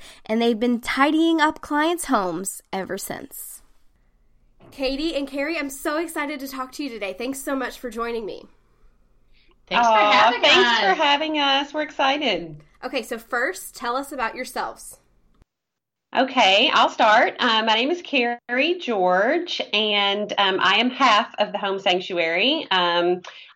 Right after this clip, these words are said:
Speaker 3: I was a stay-at-home mom for, I've forgotten how many years, a lot,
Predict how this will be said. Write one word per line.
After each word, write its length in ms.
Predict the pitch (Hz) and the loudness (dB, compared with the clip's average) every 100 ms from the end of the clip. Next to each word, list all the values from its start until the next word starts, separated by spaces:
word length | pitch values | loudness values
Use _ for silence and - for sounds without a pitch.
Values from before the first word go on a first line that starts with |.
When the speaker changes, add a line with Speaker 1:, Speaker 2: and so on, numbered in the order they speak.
| - | 4
Speaker 3:
I 180 | 190 202 | 4 4
was 120 | 208 | 0
a 60 | 214 | -6
stay-at-home 560 | - 208 214 262 320 | 2 2 4 2 2
mom 540 | 294 214 214 302 349 254 | 4 4 4 2 2 0
for, 560 | 220 202 196 196 202 - _ | 4 6 6 4 -2 -10 _
I've 240 | 185 190 - _ - | 0 0 -2 _ -4
forgotten 560 | 208 180 - 247 269 | 4 6 6 2 0
how 180 | 269 220 | 0 -2
many 240 | 214 233 | 0 0
years, 340 | 208 170 339 - - | 2 4 2 0 4
a 60 | |
lot, 360 | 339 202 202 | 6 8 6